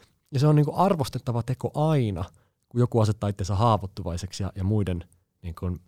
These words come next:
kommenttien niinku kohteeksi. Ja silloin erityisesti, jos niinku pitäisi olla tarkkana meidän kaikkien, että okei, että niinku nähdään se, nähdään se, että niinku tuo jo itsessään vaatii aika paljon ja, ja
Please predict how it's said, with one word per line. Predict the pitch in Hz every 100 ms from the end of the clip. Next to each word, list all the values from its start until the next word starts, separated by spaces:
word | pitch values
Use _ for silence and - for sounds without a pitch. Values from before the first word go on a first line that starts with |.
| _ _ _ _ _
kommenttien | - 151 95 95 131 120 - - - _ _ _ 143
niinku | 127 143 - _ _
kohteeksi. | 180 127 - - - 135 - _ _ _ _ _ _
Ja | 135 -
silloin | - 185 156
erityisesti, | 190 190 139 98 90 -
jos | 87 90
niinku | 92 95 _ _ _ _
pitäisi | 117 117 131
olla | 123
tarkkana | 180 175 - 101 95
meidän | 98 101
kaikkien, | 117 110 113 95
että | 92 104
okei, | - 107
että | 95 - _ _ _ _ _ _ _ -
niinku | 120 143
nähdään | 180 143 113 98
se, | 95 98 - _ _
nähdään | 151 160 139 123
se, | - 165
että | 143
niinku | 120 113 92 - - - _ _ _ _ -
tuo | 185 151
jo | 131 180
itsessään | 202 - 120 - 98
vaatii | 98 90 101
aika | 92 87
paljon | 113 92 90 95 - _ -
ja, | 117 117
ja | 110